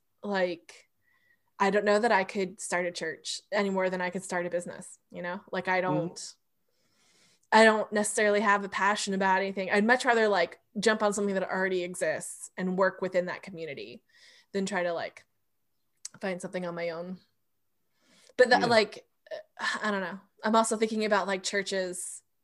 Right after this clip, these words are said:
Speaker 1: like, go-, like, going back to your, like, when we start our own church.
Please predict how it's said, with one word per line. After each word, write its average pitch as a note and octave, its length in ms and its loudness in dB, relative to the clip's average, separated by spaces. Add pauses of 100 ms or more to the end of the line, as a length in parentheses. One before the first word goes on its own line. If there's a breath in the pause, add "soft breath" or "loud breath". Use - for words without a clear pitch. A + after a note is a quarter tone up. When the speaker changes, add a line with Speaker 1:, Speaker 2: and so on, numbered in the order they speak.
(1120)
Speaker 1:
like, G3+ 340 0
go-, A3 240 6
like, G#3 200 6
going G#3+ 180 2
back F#3+ 220 4
to - 80 -4
your, F#3+ 180 2
like, F3+ 220 0
when G3+ 140 -2
we G3 100 -2
start F#3+ 240 0
our F#3 80 -2
own F3 160 -6
church. F3 440 -6